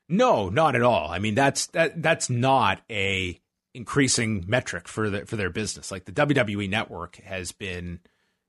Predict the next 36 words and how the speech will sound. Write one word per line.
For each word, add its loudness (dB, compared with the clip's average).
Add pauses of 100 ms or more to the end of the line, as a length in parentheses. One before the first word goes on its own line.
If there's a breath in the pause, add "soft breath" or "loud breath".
(140)
I -4
mean, -2 (360)
last -2
year's 0
Mania 0
number 0
on, -4
on -2
the -4
network, -2 (120)
it -8
was 0
lower 4
than 2
two 2
thousand 4
eighteen. 2
Like, 0
that 4
was 4
the 2
peak. -2
It -2
was -8
WrestleMania 2
thirty-four 0 (200 loud breath)
in -10
two 0
thousand 2
eighteen -4
for -6
the -4
network. -4
And -6
last 0
year, 0